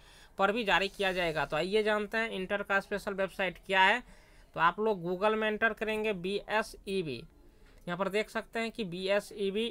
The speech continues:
इंटर ई डी यू डॉट इन, यह इंटर का स्पेशल वेबसाइट है।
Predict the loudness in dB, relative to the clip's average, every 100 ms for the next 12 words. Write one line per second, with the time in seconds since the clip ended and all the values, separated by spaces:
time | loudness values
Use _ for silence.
0 | -6 -10 -6 -6 -2 0 0 -2 -18 -20
1 | -20 -20 -20 -20 -20 -20 -20 -6 -4 0
2 | 0 0 2 4 2 0 -6 -4 -4 -10
3 | -20 -20 -20 -20 -20 -10 0 0 2 -2
4 | 0 -2 2 2 2 -2 -6 -4 -2 -4
5 | -2 0 0 2 0 0 -4